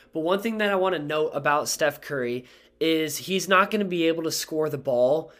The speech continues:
come playoff time how he is right now. He does have other options on his team in Andrew Wiggins and Kelly Oubre,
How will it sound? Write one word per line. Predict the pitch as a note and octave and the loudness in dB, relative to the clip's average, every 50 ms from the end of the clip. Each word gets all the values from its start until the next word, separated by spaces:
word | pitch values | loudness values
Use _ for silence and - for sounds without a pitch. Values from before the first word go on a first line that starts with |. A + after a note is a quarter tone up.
| _ _ - | _ _ -6
come | - F3 E3+ E3 | -2 -2 -2 -2
playoff | C#3 D#3+ D#3+ D#3 D3+ D3+ - | -2 0 2 4 4 4 2
time | - D3+ D3 D3 C#3+ | -2 -2 -2 -2 -2
how | C#3 C3+ C#3+ C#3+ C#3+ | -4 -2 -2 -2 0
he | C#3+ C#3 | 0 0
is | C3 B2 B2 | -2 -2 -2
right | B2+ A#2+ A2 G#2+ | -4 -4 -4 -4
now. | A2 G#2+ G2+ F#2+ G2 - - - - - _ _ | -6 -8 -8 -10 -10 -14 -18 -20 -20 -20 _ _
He | - E3+ | -4 2
does | D#3+ F#3 F#3 F#3 F#3+ | 4 6 6 6 4
have | G3 F3 E3+ | 2 2 2
other | E3+ D#3+ D#3+ D3+ | 0 2 2 2
options | C#3+ C#3+ D3 - - D#3 D3 C#3 | 2 2 0 -2 -6 -10 -8 -6
on | D3 C#3+ | -6 -4
his | C#3 B2+ - | -4 -6 -8
team | - - D#3 D3+ D3+ D#3 A#2 | -8 -10 -8 -8 -8 -8 -8
in | B2+ B2+ | -8 -6
Andrew | A2+ B2+ C#3+ C#3 C#3+ C#3+ | -6 -6 -6 -6 -6 -4
Wiggins | C#3 C#3+ C#3 C#3+ D3 C3 | -4 -4 -4 -6 -8 -8
and | C#3 B2 | -10 -10
Kelly | - - C#3+ B2+ B2+ A#2+ A2+ A#2+ | -10 -8 -6 -6 -6 -6 -6 -6
Oubre, | C3 D3 F3 F3 F#3 G3+ G#3 G3+ | -8 -4 -2 -2 0 0 -2 -4